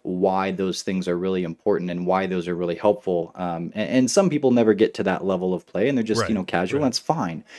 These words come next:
Speaker 1: But maybe it's because they never see how valuable it is.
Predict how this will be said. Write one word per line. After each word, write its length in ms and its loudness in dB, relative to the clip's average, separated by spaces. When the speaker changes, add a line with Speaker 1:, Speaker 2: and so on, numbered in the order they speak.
Speaker 1:
But 380 4
maybe 400 4
it's 100 6
because 800 2
they 220 -2
never 320 0
see 320 0
how 160 0
valuable 640 0
it 80 -2
is. 180 -4